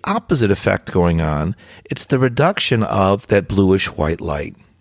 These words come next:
That also tells our body it's the natural sleep cycle start. Now, why am I talking about that sunrise and sunset?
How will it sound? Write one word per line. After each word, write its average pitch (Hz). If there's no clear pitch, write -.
That 170
also 175
tells 110
our 104
body 87
it's -
the 170
natural 147
sleep -
cycle 98
start. -
Now, 135
why 185
am 202
I 180
talking 143
about 90
that 87
sunrise 92
and 92
sunset? 87